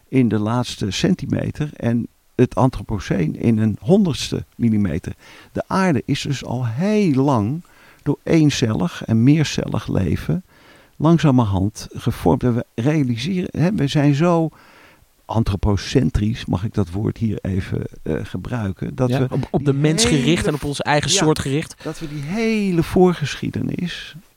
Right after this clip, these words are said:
Speaker 1: die ook de planeet gevormd heeft, hè, bedenk maar eens die eerste bacteriën die zuurstof begonnen te produceren, wat giftig was voor al het andere leven. Nou, daar hebben we, zeg maar, de verdere evolutie aan te danken.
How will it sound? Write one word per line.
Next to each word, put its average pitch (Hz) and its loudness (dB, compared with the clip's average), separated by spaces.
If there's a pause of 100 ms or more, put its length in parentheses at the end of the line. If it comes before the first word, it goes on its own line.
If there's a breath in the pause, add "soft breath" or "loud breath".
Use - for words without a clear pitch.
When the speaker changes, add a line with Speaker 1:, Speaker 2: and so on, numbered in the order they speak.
(600 soft breath)
Speaker 1:
die 107 0
ook 185 2
de 135 0
planeet 92 -2
gevormd - -8
heeft, 131 -6
hè, 127 -2 (100)
bedenk - -4
maar - -6
eens - -6
die 90 -8 (520 soft breath)
eerste 127 2 (440 soft breath)
bacteriën 113 0
die 104 -4
zuurstof - 2
begonnen - -4
te - -8
produceren, - -4 (340)
wat - 2
giftig - 0
was - -6
voor - -10
al 196 2
het 143 2
andere 160 2
leven. - -4
Nou, 107 2
daar 131 2
hebben - -6
we, - -6 (540 loud breath)
zeg 110 -6
maar, 120 -4
de 113 -2
verdere 131 0
evolutie 135 -2
aan - -6
te - -12
danken. - -6